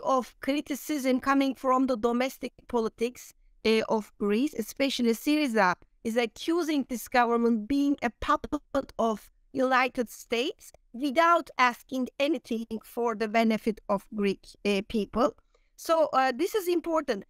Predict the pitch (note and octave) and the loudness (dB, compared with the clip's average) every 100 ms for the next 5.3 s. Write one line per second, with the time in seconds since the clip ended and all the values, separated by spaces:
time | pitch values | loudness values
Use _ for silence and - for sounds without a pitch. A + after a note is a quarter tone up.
0 | _ A3+ C4 D4 B3+ A3+ C4 C#4+ D#4+ G4 | _ 2 2 0 -6 -4 -2 0 0 2
1 | A4+ F#4 A3+ D4+ G#4+ G4+ C#4 C4 A#3+ A3 | 0 -2 2 4 4 2 0 0 -2 -6
2 | B3 B3 A#3 A3+ - C#4 D4 - - - | -4 0 0 0 2 2 0 -2 -4 -4
3 | - G3+ - E4+ B4+ _ _ _ _ - | -6 -6 -2 0 0 _ _ _ _ -2
4 | B3 B3+ B3+ B3+ D4+ D4+ D4 D4 - F4+ | 2 4 4 6 6 6 4 0 0 0
5 | F4+ D4+ D#4 | 0 0 -2